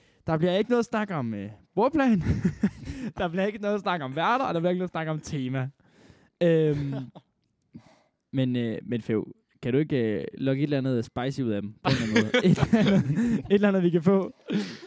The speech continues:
Speaker 1: Nu, øh, nu tænker jeg, jo, ved I hvad? Jeg tror, der er rigtig mange, der har, øh, vil høre omkring, hvordan selve processen med at fordele parne har været. Altså, hvordan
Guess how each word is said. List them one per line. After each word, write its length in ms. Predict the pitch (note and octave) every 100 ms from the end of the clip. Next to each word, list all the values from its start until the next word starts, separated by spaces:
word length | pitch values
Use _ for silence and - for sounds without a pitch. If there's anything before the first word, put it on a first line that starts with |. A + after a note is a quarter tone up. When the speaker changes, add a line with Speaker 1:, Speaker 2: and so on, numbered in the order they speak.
| - - -
Speaker 1:
Nu, 240 | G#3 G#3+
øh, 200 | F#3+ E3+
nu 100 | F3
tænker 240 | E3+ F3+
jeg, 100 | F3
jo, 180 | G#3 A#3+ -
ved 240 | G#3 A3+
I 20 |
hvad? 180 | F#3 C#3+ C#3+ _ _
Jeg 100 | -
tror, 140 | F3 A#3
der 60 |
er 100 | G3+
rigtig 200 | G3+ G#3
mange, 340 | F#3 E3 F3+ F3+
der 80 | E3
har, 280 | D3+ C#3
øh, 300 | A#2+ A#2+ -
vil 160 | C#3 C3
høre 160 | D3 F3
omkring, 320 | D3+ D3+ C3+
hvordan 400 | B2+ A#2+ C3 C#3 _ _
selve 280 | - - E3
processen 540 | E3 D3 - F3 F3 C#3+
med 180 | A#2+ - -
at 160 | A#2+ -
fordele 360 | - A#2+ D3+ G#2+
parne 300 | A2+ A2+ F#2
har 220 | G#2 F#2+ G2
været. 440 | A2 G#2 A2 A#2
Altså, 140 | A#2 A#2
hvordan 340 | A#2+ C3+ D3